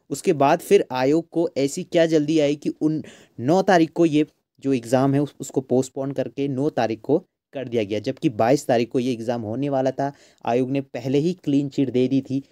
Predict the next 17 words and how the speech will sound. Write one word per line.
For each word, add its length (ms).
तो 60
किस 260
हिसाब 340
से 140
ये 140
क्लीन 260
चिट 200
दी 180
गई 160
थी? 140
फिर 180
उसके 180
बाद 280
नौ 220
अप्रैल 420
को 140
शिफ्ट 340